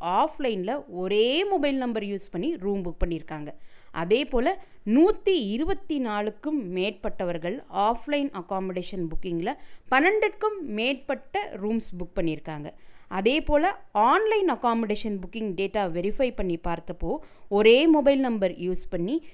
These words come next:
எண்ணூத்தி ஏழு முறை அகாமடேஷன் புக் பண்ணியிருக்காங்க. ஒரே இமெயில் ஐ டி யூஸ் பண்ணி தொள்ளாயிரத்தி இருபத்தி ஆறு முறை ஆன்லைன்ல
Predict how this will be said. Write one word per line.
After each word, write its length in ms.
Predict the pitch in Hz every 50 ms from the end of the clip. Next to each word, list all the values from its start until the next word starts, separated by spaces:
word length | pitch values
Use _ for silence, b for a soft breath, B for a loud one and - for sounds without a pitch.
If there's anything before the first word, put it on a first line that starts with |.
| B B B
எண்ணூத்தி 680 | 202 226 247 277 320 427 427 - - - - 285 240 -
ஏழு 360 | 196 202 202 208 208 202 190
முறை 280 | 180 175 180 247 320 -
அகாமடேஷன் 760 | - 180 170 - 196 185 180 180 170 175 - - 180 170 160 156
புக் 180 | 160 - - 185
பண்ணியிருக்காங்க. 580 | 170 170 165 165 - 170 165 165 160 214 311 320 b b b b b b b - -
ஒரே 440 | 202 220 240 285 320 370 392 370 -
இமெயில் 480 | 202 220 262 302 339 415 415 392 330 330
ஐ 80 | 285 254
டி 260 | 220 220 190 202 208
யூஸ் 140 | 202 196 - -
பண்ணி 360 | - 196 180 196 262 302 294 - - - -
தொள்ளாயிரத்தி 720 | - 233 240 262 285 330 370 381 403 392 - - 320 254 -
இருபத்தி 580 | - 202 214 240 302 330 359 - - 294 247 -
ஆறு 320 | - 190 196 202 202 190
முறை 300 | 185 185 202 269 320 - -
ஆன்லைன்ல 540 | 180 202 208 226 226 208 196 185 175 190